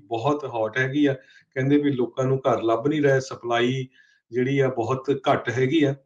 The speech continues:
ਡਿਮਾਂਡ ਬਹੁਤ ਜ਼ਿਆਦੇ ਹੈਗੀ ਆ। ਸੋ, ਅਹ, ਹੁਣ ਜਿਸ ਤਰ੍ਹਾਂ ਦੱਸਿਆ ਵੀ ਕੈਲੀਫੋਰਨੀਆ ਕਹਿੰਦੇ ਵੀ ਸਾਨੂੰ ਪੱਚੀ ਲੱਖ ਘਰ ਹੋਰ ਚਾਹੀਦੇ ਆ।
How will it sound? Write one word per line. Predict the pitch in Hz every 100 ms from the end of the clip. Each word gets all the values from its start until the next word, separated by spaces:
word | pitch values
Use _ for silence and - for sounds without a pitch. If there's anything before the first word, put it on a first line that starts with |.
| _ _ _ _ _ _ - -
ਡਿਮਾਂਡ | 117 120 123 139 156
ਬਹੁਤ | 131 120 131
ਜ਼ਿਆਦੇ | 117 101 104 101 _ _ _ -
ਹੈਗੀ | 107 110
ਆ। | 107 101
ਸੋ, | 98 117 110 107 104 104 110
ਅਹ, | 107 104 104
ਹੁਣ | 104 123
ਜਿਸ | 117 113
ਤਰ੍ਹਾਂ | 127 120
ਦੱਸਿਆ | 113 131 127 127 127
ਵੀ | 123
ਕੈਲੀਫੋਰਨੀਆ | 123 113 113 120 123 123
ਕਹਿੰਦੇ | 123 135
ਵੀ |
ਸਾਨੂੰ | 131 123 120
ਪੱਚੀ | 120 - 127
ਲੱਖ | 123 107 131
ਘਰ | 101
ਹੋਰ | 107 113
ਚਾਹੀਦੇ | 143 139 151
ਆ। | 139